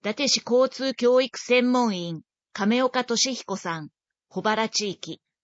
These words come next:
人生の半分以上の年月、地域の子どもたちの見守りに努めた亀岡さん。そのご功績が認められ、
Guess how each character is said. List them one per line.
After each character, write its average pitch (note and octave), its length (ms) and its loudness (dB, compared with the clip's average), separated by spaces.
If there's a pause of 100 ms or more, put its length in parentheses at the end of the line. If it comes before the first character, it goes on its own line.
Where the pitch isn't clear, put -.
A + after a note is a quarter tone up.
(1160)
人 C#4 280 0
生 G#3+ 220 6
の F3+ 140 2
半 A#3+ 280 4
分 C4 260 2
以 C4 120 2
上 G3+ 260 4
の F3+ 140 0
年 G3+ 240 2
月、 E3+ 400 -4 (340)
地 C#4+ 220 2
域 A#3 160 -2
の F#3+ 120 0
子 F#3+ 140 0
ど A#3 120 6
も B3+ 120 2
た A3 140 2
ち F#3+ 120 -2
の F3+ 120 0
見 E3+ 160 -2
守 A#3 380 4
り A#3+ 40 4
に A#3 140 2 (120)
努 C4+ 120 2
め A#3+ 120 2
た F3+ 140 -4
亀 F3 300 -2
岡 G3+ 240 -2
さ F3+ 240 -6
ん。 E3+ 100 -12 (680)
そ A3 200 0
の G#3+ 140 4
ご G3+ 200 2
功 C4+ 220 2
績 C4+ 300 0
が C4 140 4
認 F3+ 280 0
め G#3+ 140 4
ら G3 140 4
れ、 F#3 240 -2